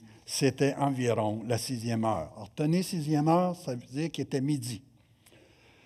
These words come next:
Ici, le verset six nous parle de l'humanité de Jésus. Au verset sept,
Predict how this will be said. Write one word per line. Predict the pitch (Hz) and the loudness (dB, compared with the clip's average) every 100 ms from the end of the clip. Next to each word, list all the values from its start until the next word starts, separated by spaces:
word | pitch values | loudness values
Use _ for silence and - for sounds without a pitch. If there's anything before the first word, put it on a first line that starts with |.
| _ _ _ _ _ | _ _ _ _ _
Ici, | 165 147 - 302 | 2 6 12 12
le | 226 | 12
verset | 196 - - 190 180 165 - - - | 12 8 8 8 8 4 -4 -20 -6
six | - - 247 277 - - - - _ _ _ _ _ _ _ _ _ _ _ _ _ _ _ _ _ _ _ _ _ _ _ - | 0 8 10 10 8 -6 -8 -12 _ _ _ _ _ _ _ _ _ _ _ _ _ _ _ _ _ _ _ _ _ _ _ -2
nous | 139 180 | 6 6
parle | 156 233 233 202 | 8 6 8 6
de | 170 | 8
l'humanité | 180 233 233 185 113 165 143 | 12 12 12 8 6 4 2
de | |
Jésus. | 110 120 95 87 - _ _ _ _ _ _ _ _ _ - | 0 -4 -6 -12 -18 _ _ _ _ _ _ _ _ _ 6
Au | 175 | 10
verset | 247 240 233 | 12 10 6
sept, | 196 - 277 | 4 8 10